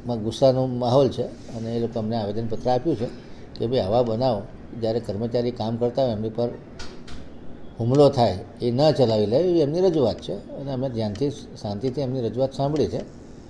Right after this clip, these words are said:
અને આગામી સમયમાં આવા બનાવો ન બને તો અધિકારીઓને પણ અમુક સૂચના આપી છે કે ભાઈ વ્યવસ્થિત રીતે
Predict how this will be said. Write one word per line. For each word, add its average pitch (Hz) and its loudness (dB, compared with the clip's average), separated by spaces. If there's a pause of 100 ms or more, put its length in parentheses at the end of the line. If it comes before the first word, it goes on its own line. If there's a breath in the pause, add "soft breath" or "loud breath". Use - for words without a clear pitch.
(400 loud breath)
અને 143 0
આગામી 123 2
સમયમાં 139 2
આવા 127 6
બનાવો 123 2
ન 127 4
બને 90 -2 (720)
તો - -2
અધિકારીઓને 135 2
પણ 165 2
અમુક 156 -2
સૂચના 139 0
આપી 127 2
છે 123 -4
કે - -6
ભાઈ 131 0 (960)
વ્યવસ્થિત 123 2
રીતે 127 0